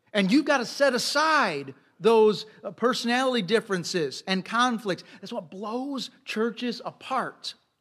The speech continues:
Somebody sits in that side and somebody sits on that side, and the person on that side can't stand the person on that side over there, and so they won't ever talk to 'em. Or they'll walk in and listen. Pastor and I sit on the pulpit. I've watched it before.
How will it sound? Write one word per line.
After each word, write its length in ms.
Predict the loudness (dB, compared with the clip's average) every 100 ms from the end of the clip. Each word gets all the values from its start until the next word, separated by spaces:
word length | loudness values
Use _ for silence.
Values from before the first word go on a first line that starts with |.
| _ _ _ _ _ _ _
Somebody 360 | 0 2 2 0
sits 320 | -2 -4 -4
in 120 | -8
that 240 | -6 -8 -10
side 300 | -10 -8 -6
and 80 |
somebody 260 | -4 -4 -4
sits 280 | -2 -2 -2
on 120 | 0
that 240 | 2 0
side, 280 | 0 0 0 -4 -14
and 100 | -8
the 40 |
person 260 | -4 -2 0
on 80 | 0
that 180 | 0 0
side 200 | -2 -2
can't 200 | -8 -6
stand 320 | -2 -2 -2
the 60 |
person 320 | -2 -4 -4 -4
on 100 | -2
that 200 | -2 -2
side 300 | 0 2 2
over 160 | 2
there, 200 | 4 2 2 0
and 120 | 2
so 120 | 6
they 120 | 6 8
won't 200 | 6 10
ever 260 | 10 10
talk 380 | 8 10 10 8
to 200 | 4 4
'em. 260 | 4 2 -6 _ _ _ _ _ _ _ _ _ _ 6
Or 160 | 10 12
they'll 220 | 10 6
walk 320 | 6 4 2
in 100 | 0
and 160 | 0 2
listen. 320 | 0 0 -6 -8 -20 -20 -12
Pastor 300 | -8 -8 -6
and 80 | -6
I 20 |
sit 200 | -4 0
on 100 | 0
the 80 | 2
pulpit. 400 | 4 4 4 4
I've 200 | 4 2
watched 420 | 4 4 4 -2
it 80 | -8
before. 260 | 0 0